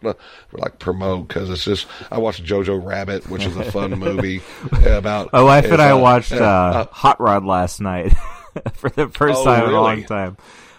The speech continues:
Speaker 2: Yeah.
Speaker 1: Oh yeah, well that's a fun movie.
Speaker 2: We,
Speaker 1: That's definitely a fun
Speaker 2: we
Speaker 1: movie.
Speaker 2: watched that movie so much for quite a while after it came out, and we probably haven't watched it in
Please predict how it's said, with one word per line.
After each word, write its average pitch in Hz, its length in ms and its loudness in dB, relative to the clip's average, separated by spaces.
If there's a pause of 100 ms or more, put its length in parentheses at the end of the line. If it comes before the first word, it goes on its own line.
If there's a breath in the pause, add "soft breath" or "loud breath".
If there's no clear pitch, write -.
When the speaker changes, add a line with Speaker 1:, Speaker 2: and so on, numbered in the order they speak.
(580 loud breath)
Speaker 2:
Yeah. 101 320 -2
Speaker 1:
Oh 110 140 -4
yeah, 98 160 -4
well 92 200 -6
that's 135 180 -6
a 190 80 -4
fun 123 240 -8
movie. 104 460 0
Speaker 2:
We, - 60 -8
Speaker 1:
That's - 240 -8
definitely 123 360 -6
a - 60 -12
fun - 120 -6
Speaker 2:
we 139 100 0
Speaker 1:
movie. 135 120 -2
Speaker 2:
watched 123 260 2
that 110 160 -2
movie 92 380 -6
so 90 880 -6
much 82 260 -12
for 85 220 -12
quite 90 240 -6
a 90 60 -4
while 82 280 -6
after 82 280 -10
it 78 80 -16
came 82 180 -12
out, 80 160 -10
and 87 220 -12
we 87 80 -10
probably 104 320 -4
haven't 95 320 -8
watched 90 440 -8
it 85 220 -10
in 80 400 -12